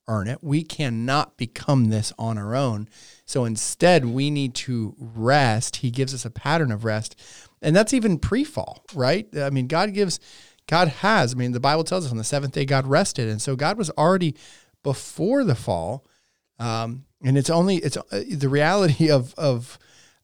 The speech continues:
our, our nature to, uh, to ignore rest is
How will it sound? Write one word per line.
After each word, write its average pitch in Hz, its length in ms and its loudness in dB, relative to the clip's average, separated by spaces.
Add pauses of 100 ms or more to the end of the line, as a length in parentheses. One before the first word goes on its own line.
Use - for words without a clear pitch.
(100)
our, 135 500 4
our 123 600 4
nature 139 680 -2
to, 113 600 -2 (420)
uh, 113 200 -10
to - 120 -4
ignore 139 640 4
rest 110 560 -2
is 127 180 -2